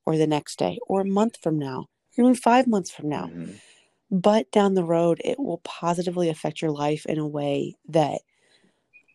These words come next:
Speaker 1: you'll never even understand. You know, it's, you just have to get people to understand that mindset of every day makes a difference in the long run. You're right.
Speaker 2: Well, and, you know, I, I use this phrase a lot, you know, sometimes a minor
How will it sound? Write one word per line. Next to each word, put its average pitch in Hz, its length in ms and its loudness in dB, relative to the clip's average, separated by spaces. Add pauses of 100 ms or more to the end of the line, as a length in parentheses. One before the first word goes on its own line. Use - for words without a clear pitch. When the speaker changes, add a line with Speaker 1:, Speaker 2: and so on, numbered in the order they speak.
(120)
Speaker 1:
you'll 233 220 6
never 233 280 4
even 214 180 2
understand. 175 720 0
You 165 140 -2
know, 160 240 2
it's, - 300 -4
you 185 120 -4
just - 180 -8
have 185 100 -4
to 175 100 -4
get - 160 -4
people 160 220 -2
to - 20 4
understand 151 380 0
that - 100 -2
mindset - 480 -2
of 151 140 -6 (1120)
every 180 300 6
day 160 280 4
makes 156 300 -2
a 160 60 -2
difference 151 480 -4
in - 40 -10
the 143 80 -4
long 139 280 -4
run. - 200 -8
You're - 140 -4
right. - 260 2 (1800)
Speaker 2:
Well, 123 200 8
and, 110 240 6
you 110 80 2
know, 101 80 2
I, 113 260 6
I 98 100 8
use 101 320 2
this 87 120 -4
phrase 80 300 4
a - 20 -2
lot, 87 320 6
you 82 60 -6
know, 80 100 -4
sometimes 95 640 -6
a 78 140 4
minor 82 920 -2